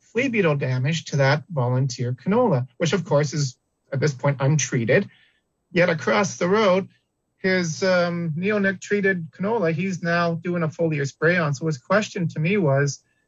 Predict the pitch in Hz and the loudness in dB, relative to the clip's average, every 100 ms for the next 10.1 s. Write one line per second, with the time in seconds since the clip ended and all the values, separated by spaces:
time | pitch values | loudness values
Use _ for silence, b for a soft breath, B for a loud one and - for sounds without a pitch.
0 | _ _ _ _ - 175 156 147 170 131 | _ _ _ _ -10 -2 2 4 4 0
1 | 113 117 _ - 143 147 196 208 190 160 | -2 -8 _ -8 -2 2 2 0 -2 0
2 | 165 165 160 160 165 - 190 196 143 156 | 0 0 0 -2 -4 -8 -6 -4 -2 -4
3 | 147 151 156 156 151 147 - - _ _ | -2 0 2 2 2 0 -8 -16 _ _
4 | _ _ _ 156 151 147 151 143 156 - | _ _ _ 0 2 2 2 0 -6 -12
5 | _ _ _ - 175 180 156 - 160 147 | _ _ _ 0 2 2 -2 -2 -4 -2
6 | 170 175 170 165 147 196 214 143 160 196 | 0 0 0 0 0 0 -2 0 2 2
7 | 180 170 165 180 170 - 160 170 190 180 | 2 -2 -2 -2 -2 -4 -4 0 0 -2
8 | 165 170 160 160 160 160 156 156 - _ | -6 -6 -4 -2 0 0 0 -2 -4 _
9 | _ _ 180 175 175 170 170 156 120 233 | _ _ -2 2 4 4 2 -2 -4 -8
10 | 127 | -8